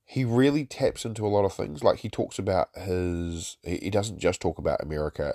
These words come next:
in the way that, like, you know, the national park's great. He talks about farming, he talks about agriculture, he talks about all the things that you would, um, not expect someone like an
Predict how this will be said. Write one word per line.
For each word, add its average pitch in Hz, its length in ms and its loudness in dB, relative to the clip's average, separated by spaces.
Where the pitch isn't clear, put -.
in 71 160 -8
the 76 80 -6
way 69 220 -4
that, 65 280 -6
like, - 220 -6
you 65 80 -10
know, 64 200 -6
the 69 100 -8
national 67 240 -8
park's - 220 -4
great. - 240 6
He 131 80 -8
talks - 180 -10
about - 220 -6
farming, 95 380 0
he 82 60 -12
talks - 180 -12
about - 160 -2
agriculture, 90 520 -2
he 73 60 -6
talks - 200 -8
about 73 220 -2
all 117 160 4
the 117 100 0
things 98 280 -4
that 87 180 0
you 82 180 -4
would, 80 300 -6
um, 73 280 -4
not 104 240 2
expect - 400 -4
someone 151 380 0
like 110 160 0
an - 80 -4